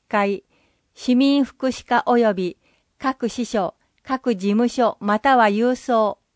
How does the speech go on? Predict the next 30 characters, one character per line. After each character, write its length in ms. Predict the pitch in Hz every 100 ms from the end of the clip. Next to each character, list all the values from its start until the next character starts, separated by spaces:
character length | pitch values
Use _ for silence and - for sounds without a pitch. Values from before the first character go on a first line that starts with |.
| _ _ _ _ _ _ _ _ _ _
な 320 | 233 254 220
お、 120 | 180 - _ _ _ _ _ 233
電 340 | 240 285 277
話 140 | 285
に 140 | 277 277
よ 140 | 269
る 120 | 254
給 280 | 247 269 285
付 160 | 277 269
対 280 | 269 277 269
象 200 | 285 277
に 160 | 262
つ 140 | 262 269
い 120 | 254
て 140 | 226
の 120 | 208
確 280 | 190 214 254
認 280 | 247 247 240
は 160 | 233 226
一 120 | 262
切 300 | - 254 208
で 120 | 185
き 140 | 220
ま 140 | 208 208
せ 240 | 220 196
ん。 100 | 170 _ _ _ _ _ _ _ _ _ _ _
申 380 | - 277 294 285
請 300 | 285 277 269
書 220 | 277 262
の 280 | 262 233